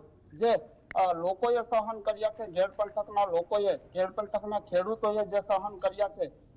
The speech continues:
જે કદાચ કોઈનાથી ન થાય એવી પણ શક્યતા હતી.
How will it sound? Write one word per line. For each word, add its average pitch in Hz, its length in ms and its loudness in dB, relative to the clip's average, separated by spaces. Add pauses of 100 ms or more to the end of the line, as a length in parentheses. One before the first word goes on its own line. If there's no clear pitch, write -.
જે 208 120 0
કદાચ 214 320 0 (100)
કોઈનાથી 190 460 -2
ન 170 80 -2
થાય 190 400 2 (160)
એવી 202 220 -2
પણ 180 200 0
શક્યતા 156 720 2 (100)
હતી. 156 220 -10